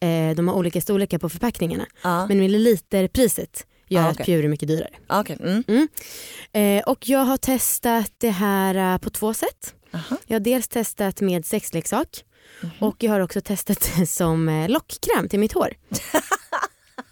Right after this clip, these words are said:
Speaker 2: För du använder ju alltid glidmedel i
Speaker 1: Yes,
Speaker 2: håret. Ja.
Speaker 1: box. <laughs>
Speaker 2: Inga kommentarer på det.
Speaker 1: Nej, nej, men det är ett
Speaker 2: <laughs>
Speaker 1: tips till er som är lockhåriga. Det är faktiskt jättebra, eh, lockkräm, framförallt om man vill köra silikonbase-, eller silikonfritt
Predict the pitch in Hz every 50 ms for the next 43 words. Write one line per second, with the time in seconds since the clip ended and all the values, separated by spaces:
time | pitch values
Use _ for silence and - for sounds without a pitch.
0 | - 349 - - - 392 392 - 262 - 339 311 247 196 - - - - _ _
1 | - - _ - - - - - 339 - - - 254 262 277 311 294 233 220 285
2 | 370 339 285 196 190 - 170 165 175 160 165 190 226 - 220 214 226 196 202 175
3 | - 160 - - - - 175 196 202 190 - - - - 294 226 - - 277 202
4 | 285 - - 269 240 - - - 233 - - 233 214 190 190 - 226 214 202 190
5 | - 208 156 143 156 190 170 147 - 226 233 226 233 262 330 311 - - 262 254
6 | 262 269 269 269 262 285 285 294 311 262 220 - 247 - - - 240 208 - 214
7 | 202 196 190 190 185 185 190 196 - - 180 170 165 165 214 - 247 185 190 202
8 | 247 - - - 196 196 240 233 208 185 185 - - - 101 90 - - - 185
9 | 190 - - - - - 190 165 156 156 156 - 185 165 170 190 185 175 - 190
10 | 175 165 165 160 - - 175 160 156 147 - 165 160 - - - 185 170 160 156
11 | 156 156 - 185 175 165 - - 170 165 165 165 - - - 165 - - 190 175
12 | 156 - - 190 170 - - - -